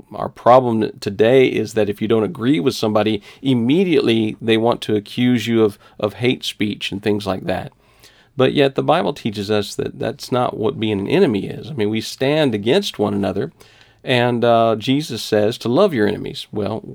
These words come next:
we've brought lessons on that before. And of course, what's the basic principle behind that? Jesus said to bless them, do good to them, and to pray for them. That's how you love. That's how you,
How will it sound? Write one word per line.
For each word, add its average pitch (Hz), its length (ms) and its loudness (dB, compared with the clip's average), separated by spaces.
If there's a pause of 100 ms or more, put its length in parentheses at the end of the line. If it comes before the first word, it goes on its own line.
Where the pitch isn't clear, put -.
(100)
we've 117 240 -8
brought 120 240 4
lessons 110 320 2
on 135 140 4
that 190 200 -2
before. - 480 -6
And - 160 -10
of - 80 -12
course, 104 260 0
what's 104 240 0
the - 140 -8
basic 104 360 -2
principle 135 500 -4 (280)
behind 117 320 2
that? - 280 -4
Jesus 107 400 -6
said - 320 -2 (400)
to 113 120 -2
bless 107 380 0
them, 95 380 -4 (220)
do 113 180 -2
good 113 320 0
to 107 100 -2
them, 98 360 -2 (280)
and 107 200 -4
to 107 100 -2
pray 101 320 0
for 98 160 -8
them. 92 260 -10 (360)
That's - 180 -6
how - 80 -2
you 156 180 -2
love. 165 560 -4 (340)
That's 139 200 -2
how 160 140 0
you, 131 300 0